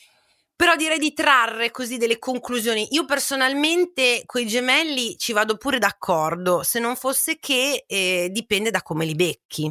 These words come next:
Cioè, eh, è talmente difficile beccarli sempre nello stesso mood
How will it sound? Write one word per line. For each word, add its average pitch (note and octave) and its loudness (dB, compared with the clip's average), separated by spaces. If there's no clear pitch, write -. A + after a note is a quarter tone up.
Cioè, D#3 0
eh, - -2
è F3+ -4
talmente A#3 0
difficile G#3+ -4
beccarli F#3+ 0
sempre G3+ -4
nello F3+ 0
stesso G3 -2
mood G3+ 0